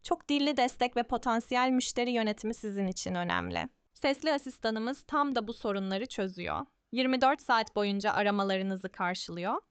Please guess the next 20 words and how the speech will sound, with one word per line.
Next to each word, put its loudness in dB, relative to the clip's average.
Farklı 2
dillerde 2
hizmet -2
veriyor 0
ve 4
anında 4
randevu 2
oluşturuyor. -4
Peki 2
size 2
detaylı 4
anlatmak 2
için -6
uygun 0
bir 0
zamanda 4
online 4
görüşme 2
ayarlayabilir 2
miyiz? -10